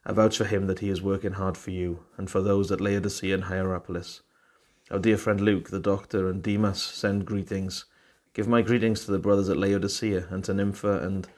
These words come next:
the church in her house. After this letter has been read to you, see that it is also read in the church of the Laodiceans, and that you in turn read the letter from Laodicea. Tell Archippus, see to it that you complete the work you have received in the Lord.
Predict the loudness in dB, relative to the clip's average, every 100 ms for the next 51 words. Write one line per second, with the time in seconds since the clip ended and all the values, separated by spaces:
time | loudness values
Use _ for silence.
0 | -20 -20 _ -8 2 2 2 0 0 -2
1 | -2 -6 -8 -14 _ _ _ _ _ -6
2 | -6 -2 -2 -2 -2 0 0 0 -2 -2
3 | 0 0 -2 -2 0 0 -2 0 2 4
4 | 4 2 2 2 2 0 -2 -2 -2 -2
5 | -2 -2 0 0 0 -4 -4 -4 -4 -4
6 | -2 -2 -4 -6 -20 _ 4 4 4 0
7 | 0 0 -2 -2 -2 -2 -4 -4 -2 0
8 | 0 -2 -4 -4 -4 -8 _ _ _ _
9 | _ _ 2 6 6 6 2 -2 -2 -4
10 | -8 -14 _ -4 -2 -2 0 0 6 4
11 | 4 0 0 -2 -2 -2 -2 2 4 2
12 | 0 -4 -2 -2 -2 -2 -2 -2 -2 0
13 | 0 -2